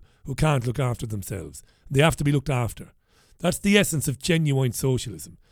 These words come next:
of Bolivarian socialism. The essence is,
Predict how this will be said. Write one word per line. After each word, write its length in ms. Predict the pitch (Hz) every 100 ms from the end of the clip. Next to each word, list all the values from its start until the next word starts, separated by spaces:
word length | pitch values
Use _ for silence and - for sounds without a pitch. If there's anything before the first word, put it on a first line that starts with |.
| _ _ -
of 160 | 131 -
Bolivarian 600 | 160 143 151 151 127 107
socialism. 480 | 143 139 123 113
The 140 | 120 147
essence 400 | 160 - 120 135
is, 240 | 120 107